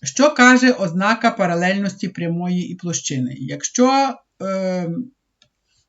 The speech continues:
в-, ви маєте площину деяку, та? Площину деяку, альфа, наприклад. Я вже про неї вам казала в, е, попередніх відео. І пряма А,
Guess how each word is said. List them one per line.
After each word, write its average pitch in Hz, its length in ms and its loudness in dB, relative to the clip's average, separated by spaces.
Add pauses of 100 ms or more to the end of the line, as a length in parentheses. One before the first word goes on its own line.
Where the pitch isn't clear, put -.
(100)
в-, 160 600 -10
ви 202 120 -2
маєте 175 480 -2
площину 147 680 -2
деяку, 151 560 -8
та? 202 340 -4 (760)
Площину 151 640 -6
деяку, 165 480 -8
альфа, 151 560 -6
наприклад. 180 760 -8 (840)
Я 226 220 -10
вже 175 140 -4
про 175 140 -10
неї 180 260 -4
вам 170 180 -6
казала 220 380 2
в, 151 100 -6
е, 170 280 -8
попередніх 165 680 -8
відео. 143 400 -8 (680)
І 190 680 -2 (440)
пряма 190 680 2
А, 170 460 0